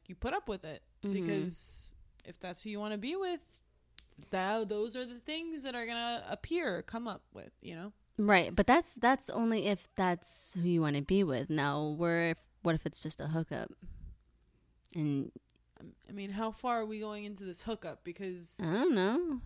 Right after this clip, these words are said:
Speaker 1: <laughs>
Speaker 2: Friends with benefits. Who, who knows? Just saying, like, what if y-, this is a hookup, but this hookup
Speaker 1: Mm-hmm.
Speaker 2: has to take the blue pill every time you guys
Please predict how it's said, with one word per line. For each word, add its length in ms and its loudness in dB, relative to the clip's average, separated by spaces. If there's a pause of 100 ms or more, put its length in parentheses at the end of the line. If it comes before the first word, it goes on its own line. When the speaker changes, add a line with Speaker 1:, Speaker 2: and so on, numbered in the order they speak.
(120)
Speaker 1:
<laughs> 520 6
Speaker 2:
Friends 260 10
with 140 6
benefits. 720 6 (480)
Who, 100 -2 (120)
who 160 2
knows? 460 2 (280)
Just 200 0
saying, 360 6
like, 240 6
what 240 6
if 220 6
y-, 280 -6
this 160 6
is 120 4
a 80 8
hookup, 440 4 (560)
but 200 -8
this 160 2
hookup 580 6 (300)
Speaker 1:
Mm-hmm. 180 -6
Speaker 2:
has 140 2
to 100 -2
take 300 0
the 100 0
blue 240 6
pill 240 2 (140)
every 260 2
time 560 2
you 140 -4
guys 380 0